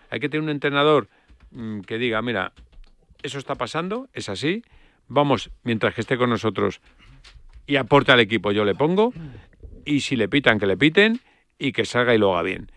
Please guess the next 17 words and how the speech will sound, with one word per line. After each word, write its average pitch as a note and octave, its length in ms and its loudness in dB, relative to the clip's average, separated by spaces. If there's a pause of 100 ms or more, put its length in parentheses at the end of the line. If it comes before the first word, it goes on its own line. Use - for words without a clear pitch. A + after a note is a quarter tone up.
(340)
¿Qué D#3+ 120 2
sería F#3 320 6
lo F#3 100 8
más F3 160 4
cómodo? G#2+ 380 -2
No G#2 140 -4
le A2 120 -2
convoco B2+ 500 0
y C3+ 40 -4
se - 100 -8
acabó. F#2+ 400 -6
Pero G2+ 180 -4
no, B2+ 280 -2
se - 100 -10
aporta, A2 360 -2
le G#2+ 100 -2
lleva. F#2+ 260 -6